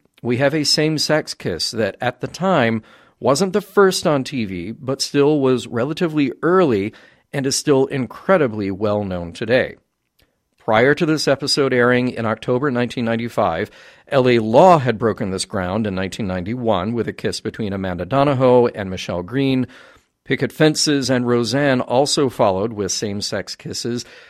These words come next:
that generated publicity and some backlash. Interestingly, it was an episode of The Real World in nineteen ninety-four in which Pedro Zamora exchanged vows with Sean Sasser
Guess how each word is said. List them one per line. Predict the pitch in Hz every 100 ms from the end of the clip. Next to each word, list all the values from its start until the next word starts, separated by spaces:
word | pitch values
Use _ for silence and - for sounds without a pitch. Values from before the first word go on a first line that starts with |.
| _ -
that | 147
generated | 143 156 160 151 147
publicity | 151 123 131 - 127 127 123 -
and | 131 127 151 170 160 -
some | - 120 117 113
backlash. | 117 107 - 80 87 - - - _ _ _ _ _ -
Interestingly, | - - 220 202 160 143 135 - _
it | 143
was | 151 147
an | 131
episode | 175 - - 147
of | 123
The | 127
Real | 110 135 202 190
World | 123 98 107
in | 113
nineteen | 110 113 110 120
ninety-four | 107 95 92 - 190 147 127
in | 135 113 127
which | 123 123 -
Pedro | - 127 127 131
Zamora | 123 120 131 143 127 123
exchanged | 123 - - 123 113
vows | 101 120 131 127 117 113
with | 113
Sean | - 113 101 98
Sasser | - 143 147 - 120 117